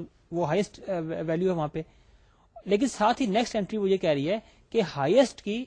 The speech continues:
in overflow area for track one، وہ کیا ہوگی؟ ون ففٹین۔ اسی طریقے سے اگر آپ دیکھیں کہ، آ، جو اس کے بعد انٹری ہے، وہ ہے address of ایس ون ٹویلو۔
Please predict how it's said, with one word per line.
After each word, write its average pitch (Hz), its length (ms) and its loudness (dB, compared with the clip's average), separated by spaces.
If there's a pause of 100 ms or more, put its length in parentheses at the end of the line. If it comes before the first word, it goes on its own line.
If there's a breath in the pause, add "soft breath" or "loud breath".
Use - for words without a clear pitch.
(120)
in 214 60 -6
overflow 220 640 2
area 170 280 0
for - 360 -4 (100)
track 214 260 -2
one، 180 80 -4 (360)
وہ 190 100 -8
کیا 226 140 2
ہوگی؟ 202 200 2 (360)
ون 113 140 -10
ففٹین۔ 190 360 -6 (840 soft breath)
اسی 202 180 0
طریقے 233 220 2
سے 226 100 0
اگر 214 120 4
آپ 196 140 4
دیکھیں 185 280 -4
کہ، 190 360 -2
آ، 156 240 0
جو 156 160 -2
اس 170 120 -4
کے 185 80 -2
بعد 160 200 4
انٹری 190 300 0
ہے، 190 60 0
وہ 175 180 0
ہے 214 60 0 (420 loud breath)
address 202 440 2
of 202 60 4 (180)
ایس 190 300 -4
ون 151 180 -2
ٹویلو۔ 127 300 -2